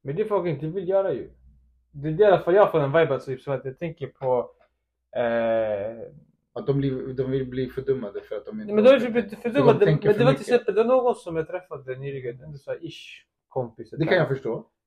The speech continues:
Speaker 1: Ja.
Speaker 2: Men då är det så här, då har inte, då har inte du lärt dig att tänka.
Speaker 1: Nej,
Speaker 2: Då är
Speaker 1: men,
Speaker 2: du
Speaker 1: men,
Speaker 2: kontrollerad
Speaker 1: men till
Speaker 2: av dina
Speaker 1: exempel så här,
Speaker 2: tankar.
Speaker 1: alltså att, att han, hans resonemang kring det hela var att, eh, han håller på att äta typ några så här, eh, tabletter eller någonting sånt där som, där han inte får blanda typ med alkohol.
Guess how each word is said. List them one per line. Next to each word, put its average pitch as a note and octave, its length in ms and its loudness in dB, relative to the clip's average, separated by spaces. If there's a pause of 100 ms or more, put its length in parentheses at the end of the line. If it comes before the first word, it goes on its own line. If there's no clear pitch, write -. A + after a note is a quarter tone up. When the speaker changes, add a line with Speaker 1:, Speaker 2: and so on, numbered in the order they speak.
(120)
Speaker 1:
Ja. D3+ 300 -8
Speaker 2:
Men C#3+ 100 -4
då D#3 60 2
är F3 40 4
det E3 60 2
så D#3+ 80 2
här, D3+ 120 4
då C#3+ 80 2
har D#3 60 4
inte, D3+ 160 -2
då C#3 180 -2
har D#3+ 80 4
inte C#3+ 160 -2
du B2 160 -4
lärt C#3+ 220 -2
dig A#2 100 -2
att - 80 -8
tänka. G#2+ 240 -8 (100)
Speaker 1:
Nej, - 0 -
Speaker 2:
Då G#3 80 2
är D#3 60 8
Speaker 1:
men, D3+ 140 6
Speaker 2:
du D3+ 60 2
Speaker 1:
men, D#3 80 4
Speaker 2:
kontrollerad D3 560 6
Speaker 1:
men - 80 4
till - 100 -2
Speaker 2:
av - 60 2
dina F3+ 100 2
Speaker 1:
exempel F#3+ 40 2
så - 60 -2
här, - 20 0
Speaker 2:
tankar. F#3+ 140 4
Speaker 1:
alltså F#3+ 200 0
att, F3+ 220 -4
att E3 120 -6
han, G3 140 -4
hans A3 260 -6
resonemang F3 560 -4
kring D3 200 -10
det C3 80 -6
hela C#3 320 -4
var A#2 260 -2
att, A2+ 120 -14 (800)
eh, G#2+ 640 -8
han D#3 520 -4 (420)
håller D3 180 -4
på D3+ 180 -4
att D3+ 140 -2
äta C#3+ 80 -8
typ C3 140 -6
några B2+ 220 -6
så - 120 -12
här, A#2 300 -4
eh, - 60 -12
tabletter F#3+ 580 -6
eller D#3+ 100 -8
någonting D3 240 -8
sånt C3+ 140 -10
där C3+ 220 -2
som, B2 340 -8 (320)
där B2+ 60 -6
han D3 100 -2
inte D#3+ 140 -4
får D#3 120 -6
blanda D#3+ 280 0
typ C3 120 -8
med C3+ 100 0
alkohol. C#3 500 -4